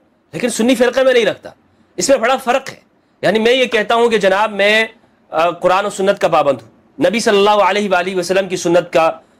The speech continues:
पैरोकार हूँ, सुन्नत पे चलता हूँ। तो, अ, ये इस माने में तो शिया भी सुन्नी है और इस माने में हर मुसलमान को सुन्नी होना चाहिए। लेकिन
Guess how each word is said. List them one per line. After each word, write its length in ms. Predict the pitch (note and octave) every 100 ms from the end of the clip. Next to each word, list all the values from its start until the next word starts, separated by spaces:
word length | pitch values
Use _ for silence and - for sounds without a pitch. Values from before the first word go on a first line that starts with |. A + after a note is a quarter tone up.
| _ _
पैरोकार 420 | E3 E3 F3 F3+
हूँ, 120 | F3+
सुन्नत 300 | F3 F3 F3 E3+
पे 60 |
चलता 280 | D#3 C#3+ C3
हूँ। 140 | A#2 G2+ _ _ _ _ _ _ _ _ -
तो, 400 | G3 G#3 G#3+ - _ _ _ _ _ _ _ _ _ _ -
अ, 40 | C3 A2+ A2+
ये 240 | B2 F#3+
इस 220 | A3+ A3+
माने 220 | G3 F#3+ G#3
में 140 | G#3
तो 100 | G3+
शिया 260 | - F3 F#3+
भी 100 | G3+
सुन्नी 280 | G3 F#3+
है 160 | E3+ D#3 _ _ _ _ _ C#3+
और 180 | F#3 G#3+
इस 200 | G#3+ G#3
माने 220 | G3 G#3
में 100 | F#3
हर 120 | F#3+
मुसलमान 460 | F#3+ F3+ D#3+ F3+ G3
को 80 |
सुन्नी 260 | G3 F#3 F#3+
होना 260 | F3 E3+ E3
चाहिए। 360 | D3 C#3 C3 - _ _ _ - -
लेकिन 420 | F#3 C#4 D4 C4